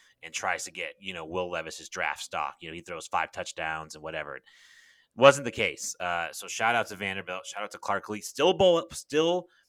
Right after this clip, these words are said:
not bowl eligible, still in the mix for a bowl game. Two games left for Vanderbilt. It's gonna be a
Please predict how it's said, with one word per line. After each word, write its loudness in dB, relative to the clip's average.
not -2
bowl 4
eligible, 4
still 2
in -4
the -2
mix 0
for 4
a 2
bowl 4
game. -4
Two 0
games -2
left 0
for -4
Vanderbilt. -2
It's -16
gonna -4
be 0
a 0